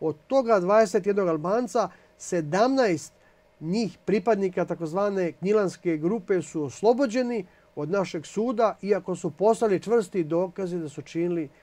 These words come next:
ratne zločine. E, o-, oslobođeni su iz proceduralnih razlo-, razloga, što je samo po sebi skandalozno. Dakle, vi kad vidite strukturu optužnica po nacionalnoj pripadnosti, dakle, st-,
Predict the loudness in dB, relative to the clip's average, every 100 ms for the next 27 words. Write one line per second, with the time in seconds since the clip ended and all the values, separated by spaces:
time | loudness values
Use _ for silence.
0 | _ -6 -6 -4 -6 -6 -6 -12 -14 -16
1 | -20 _ _ _ _ -18 -18 -8 -8 -6
2 | 0 2 2 -2 -2 0 -2 -4 -2 2
3 | 2 0 -2 -2 -2 -4 0 2 2 -2
4 | -4 -6 0 0 2 0 0 -4 -4 -10
5 | -8 -6 -4 -4 -6 -6 -4 -4 -8 -14
6 | -8 -2 0 -2 -6 -10 -2 0 2 0
7 | -2 -6 _ _ -20 _ _ _ _ _
8 | _ _ _ 0 6 8 8 6 2 4
9 | 2 4 8 10 10 6 0 _ _ _
10 | _ _ _ 6 6 6 2 0 2 0
11 | 2 4 4 4 4 4 4 2 2 -4
12 | -4 -6 -4 -4 -6 -6